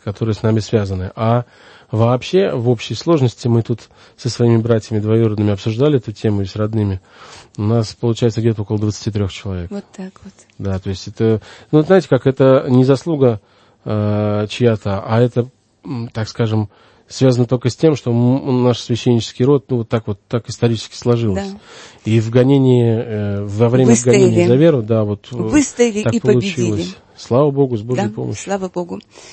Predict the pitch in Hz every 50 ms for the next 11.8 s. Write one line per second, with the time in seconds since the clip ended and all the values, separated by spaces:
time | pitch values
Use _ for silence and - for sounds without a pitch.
0 | - - 247 - 175 202 208 202 196 220 220 185 196 208 208 202 - 196 190 -
1 | - 214 208 208 - - 196 175 175 190 185 190 190 190 208 208 214 233 233 220
2 | - - - - - - 233 226 208 - 214 202 208 208 - - 202 190 175 170
3 | 185 196 180 175 - - 175 175 175 - - 180 175 180 175 165 170 170 170 170
4 | - - - 190 190 175 - 180 180 170 170 175 175 170 165 170 180 180 190 -
5 | - - _ - - - - - - - - _ _ - - 190 185 180 175 -
6 | 180 170 185 180 - 208 202 196 196 - - 196 185 170 165 165 180 - - 180
7 | 190 185 190 196 _ _ _ _ _ _ _ _ _ - 196 196 190 190 190 -
8 | - - 196 180 170 190 185 180 175 180 175 170 170 170 170 170 170 170 165 165
9 | 170 - 214 233 262 285 294 262 226 190 - 190 170 165 160 160 165 - 175 170
10 | 170 165 - 180 180 185 208 247 254 - - - - - 233 226 214 190 - -
11 | 180 160 170 170 170 165 165 180 165 165 175 165 - - 240 247